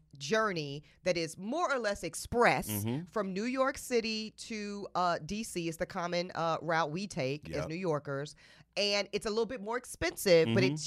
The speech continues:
Speaker 1: shaves off, what, about forty-five minutes?
Speaker 2: Yeah, about an hour.
Speaker 1: About
Speaker 2: About,
Speaker 1: an
Speaker 2: about,
Speaker 1: hour,
Speaker 2: about forty-five
Speaker 1: forty-five,
Speaker 2: minutes to an
Speaker 1: forty-two
Speaker 2: hour.
Speaker 1: hour
Speaker 2: Yep.
Speaker 1: off your, uh, journey. And, and when you do what we do, time is money.
Speaker 2: That's your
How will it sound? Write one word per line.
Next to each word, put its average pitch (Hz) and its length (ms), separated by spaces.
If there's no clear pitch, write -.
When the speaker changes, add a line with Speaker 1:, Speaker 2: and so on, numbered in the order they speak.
Speaker 1:
shaves 247 200
off, 226 200
what, - 140
about 196 160
forty-five 254 440
minutes? 247 220
Speaker 2:
Yeah, 247 80
about 208 220
an 165 80
hour. 139 320
Speaker 1:
About 165 120
Speaker 2:
About, 214 120
Speaker 1:
an 196 80
Speaker 2:
about, - 60
Speaker 1:
hour, 156 80
Speaker 2:
about 143 120
forty-five 165 260
Speaker 1:
forty-five, 135 200
Speaker 2:
minutes 151 200
to 131 100
an 113 100
Speaker 1:
forty-two 107 140
Speaker 2:
hour. 196 180
Speaker 1:
hour 208 60
Speaker 2:
Yep. 147 160
Speaker 1:
off 196 180
your, 175 340
uh, 160 180
journey. 151 400
And, 143 180
and 156 140
when 156 100
you 220 180
do 208 200
what 175 160
we 285 160
do, 185 160
time 170 260
is 160 140
money. 110 280
Speaker 2:
That's 110 220
your 117 160